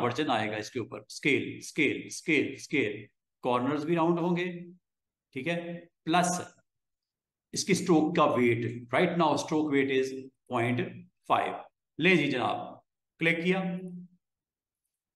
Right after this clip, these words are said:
ये है pivot point। Pivot point को इधर ही रखूं या किसी नई location पे लेके जाना है? मिसाल के तौर पे मैं इधर रखना चाह रहा हूँ।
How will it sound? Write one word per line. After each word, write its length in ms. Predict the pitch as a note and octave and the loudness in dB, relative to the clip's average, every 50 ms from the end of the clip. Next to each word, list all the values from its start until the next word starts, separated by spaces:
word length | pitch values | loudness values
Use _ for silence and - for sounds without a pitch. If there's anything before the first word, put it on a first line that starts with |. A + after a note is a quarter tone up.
| _ D3 | _ 2
ये 100 | E3+ F3 | 2 4
है 140 | E3 - F3 | 4 4 4
pivot 260 | D#3+ E3+ F3+ F3 F3+ | 4 4 2 2 4
point। 560 | F3+ F3 F3+ F3+ F3+ F3 F3 - - - - | 6 6 6 6 4 2 0 -2 -4 -4 -2
Pivot 280 | E3+ E3 F#3 F3+ F3 F3+ | -2 0 0 0 0 0
point 220 | F3 F3 F3 F3 | 0 0 2 2
को 80 | F3+ F3+ | 2 0
इधर 280 | F3 D#3+ E3 F3+ F3+ | 0 0 0 0 0
ही 80 | G3 F#3+ | 0 0
रखूं 500 | F#3+ F3+ - G3 G#3 A3 - - - - - _ _ _ _ _ _ _ _ _ _ _ - | -2 -4 -4 -6 -6 -6 -8 -10 -12 -16 -18 _ _ _ _ _ _ _ _ _ _ _ -4
या 80 | D#3 E3+ | -2 0
किसी 280 | - F#3 F3 F3+ G3 F3 | 2 0 0 2 2 2
नई 200 | D3+ D3+ F3 F3 | 4 4 6 4
location 420 | D#3+ C#3 D3+ C#3 - C#3 B2 - | 4 4 2 0 0 -2 -4 -4
पे 80 | A#2+ G#2 | -4 -4
लेके 200 | G#2 F#2+ F#2 F2+ | -4 -6 -6 -6
जाना 200 | F2+ F2+ F2+ F#2+ | -8 -8 -10 -8
है? 100 | G#2+ A#2+ | -8 -6
मिसाल 320 | C#3 C3+ F3 E3+ F#3 F#3 | -4 0 2 2 2 2
के 100 | F#3+ F3 | 2 0
तौर 160 | F3 E3 D3+ | 0 0 -2
पे 80 | D3 D3 | -2 -4
मैं 100 | C#3+ - | -4 -6
इधर 140 | D#3+ D3+ G#2+ | -4 -6 -6
रखना 200 | A#2 A2+ F2+ - | -8 -10 -12 -14
चाह 160 | - G2 F2+ | -14 -14 -14
रहा 80 | - | -14
हूँ। 100 | - - | -16 -18